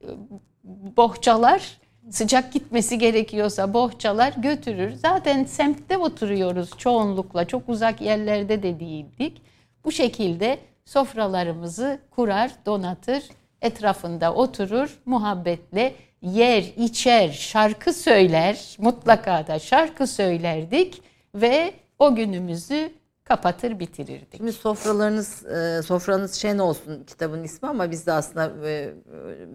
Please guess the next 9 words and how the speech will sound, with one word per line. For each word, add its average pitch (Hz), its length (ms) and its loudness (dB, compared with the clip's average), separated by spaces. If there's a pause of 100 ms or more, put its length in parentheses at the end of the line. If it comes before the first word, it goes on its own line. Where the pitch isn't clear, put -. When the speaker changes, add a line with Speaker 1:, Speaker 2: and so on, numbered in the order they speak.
Speaker 2:
bu 147 340 -8
Türk - 180 -20
Kahvesi 143 500 -4
programında 156 720 -6
sabah 185 320 0
sofralarınız 175 640 0
şen 190 240 0
olsun 151 440 -4
diyelim. 170 320 -6